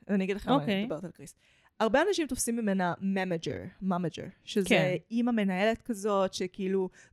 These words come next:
Speaker 1: דוחפת את הילדים שלה ועושה להם כסף.
Speaker 2: שהיא גם מתבדחת על זה וזורמת עם זה.
Speaker 1: זה לא נכון.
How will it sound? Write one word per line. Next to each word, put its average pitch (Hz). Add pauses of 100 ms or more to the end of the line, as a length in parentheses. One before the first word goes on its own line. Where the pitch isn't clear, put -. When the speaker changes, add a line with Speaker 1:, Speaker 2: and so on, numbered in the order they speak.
Speaker 1:
דוחפת 220
את -
הילדים 190
שלה 185
ועושה 190
להם 170
כסף. -
Speaker 2:
שהיא 320
גם 427
מתבדחת 196
על 170
זה 170
וזורמת 170
עם 160
זה. 156
Speaker 1:
זה 226
לא 220
נכון. -